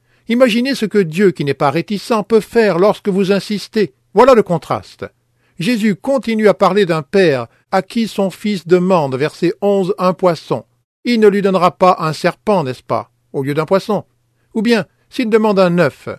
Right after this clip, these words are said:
il ne lui donnera pas un scorpion, n'est-ce pas ? Autrement dit, un père terrestre ne va pas donner quelque chose qui fera du mal à son enfant.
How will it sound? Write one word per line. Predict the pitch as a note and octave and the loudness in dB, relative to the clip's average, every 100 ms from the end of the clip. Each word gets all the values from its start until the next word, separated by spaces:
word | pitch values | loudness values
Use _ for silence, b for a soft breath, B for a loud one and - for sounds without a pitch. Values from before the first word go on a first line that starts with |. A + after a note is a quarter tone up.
| _ _ _ _ _ A3+ | _ _ _ _ _ -4
il | A3 | 0
ne | F#3+ | 2
lui | F3 | 2
donnera | E3 D3 | 0 0
pas | C#3 D#3+ | 2 0
un | D#3+ | 0
scorpion, | - A3+ F3 C4 B3+ | 0 -2 -2 -2 -2
n'est-ce | E3 B2+ | -2 -4
pas ? | - A2+ | -6 -6
Autrement | E3 - D#3 F#3 | -4 -4 -2 -2
dit, | C4 A3+ _ - | -2 -6 _ -4
un | G3 E3+ | -2 0
père | G#3 G#3+ - | 2 0 0
terrestre | D3+ F#3+ A#3+ - D3+ - | -2 0 -2 -2 -6 -4
ne | E3 | 0
va | D3+ C#3+ | 2 4
pas | G3 A#3 | 4 4
donner | E3 E3 A#3 | 2 0 0
quelque | E3+ C#3+ D3 | 0 -2 -4
chose | C#3 A3 B3 - | -2 -2 -2 -2
qui | E3 | -4
fera | - C#3 D#3+ | -2 0 2
du | C3 | 0
mal | C#3+ F3 C#3 | 0 0 0
à | |
son | - C#3 | -4 -6
enfant. | F#3+ G#3+ B3+ A3 | -4 -4 -4 -4